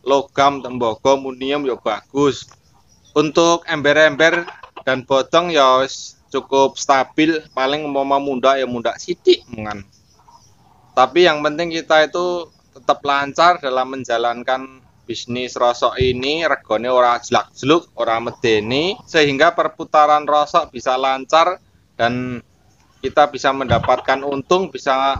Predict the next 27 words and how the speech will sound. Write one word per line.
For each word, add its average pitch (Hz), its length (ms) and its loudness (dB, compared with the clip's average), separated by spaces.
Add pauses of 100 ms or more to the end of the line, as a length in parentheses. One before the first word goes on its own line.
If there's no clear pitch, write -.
menghidupi 127 560 -8
anak 131 320 -6 (160)
istri 131 320 -4
kita, 139 480 0
dan 120 160 -4
juga 123 320 -6
bisa 120 240 -6
mewujudkan 117 880 -4
mimpi-mimpi 113 720 -8
kita. 90 400 -10 (1800)
Tuh, 135 400 2 (400)
ini 160 480 0 (160)
saya 156 640 2 (240)
dua 139 320 2
puluh 156 160 -2
tiga 135 400 -2
kilo 147 400 0
ini 170 160 -2
yo 143 160 2
saya 139 320 2
ambil. 127 640 0
Ini 165 160 -8
jaraknya 139 640 0 (1400)
tujuh 139 320 -2
kilo 151 400 2
yo 120 160 4
ada. 120 480 -4